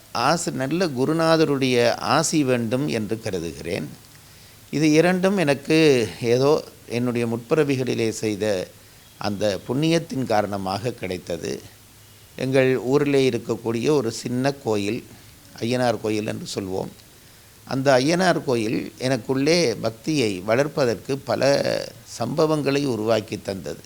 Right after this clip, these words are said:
நான் எதிர்பாராத சம்பவங்கள் பல அந்த ஆலய வழிபாட்டின் மூலம் என் வாழ்க்கையிலே நிகழ்ந்து, அதிலே எனக்கு நம்பிக்கை பிறந்தது. அந்த நம்பிக்கையினுடைய வளர்ச்சியிலே எனக்கு நல்ல குருநாதர் கிடைத்தார்.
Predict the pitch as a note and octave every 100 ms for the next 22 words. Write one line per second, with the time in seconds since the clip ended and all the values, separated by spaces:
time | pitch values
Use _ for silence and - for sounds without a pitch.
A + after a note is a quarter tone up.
0 | - - - - - - - - A2+ A#2+
1 | C3 D3+ C#3+ D3 D3+ E3 D#3 C3+ B2+ C#3+
2 | C3 B2+ A#2 G2+ C3 E3 B2+ A#2 A2+ A#2+
3 | - C#3 A#2+ A2+ B2 C#3+ C3+ B2+ A#2+ A2
4 | A#2+ D#3+ A#2 A2+ A2+ A2 A#2+ C3 C3+ A#2+
5 | A2 G#2 F#2 A2+ A2+ C3 G3 - G#2+ A2+
6 | A2+ A#2+ G#2+ - G#2 G2+ C3 C#3 B2+ A2+
7 | E2 E2+ D#2 F2 G#2 - - - - -
8 | - - - - - - - C#3 D3+ D3+
9 | D3 C#3+ C#3 A2+ C3 D3 F3 F#3+ F3+ F3+
10 | E3 D#3 D3 B2+ A#2 C#3 C#3 C#3+ C3+ C3
11 | F3 C#3+ B2 - A2+ A2 B2+ D#3+ A#2 G#2+
12 | B2 C3+ B2+ B2 - G2+ F2 F#2+ -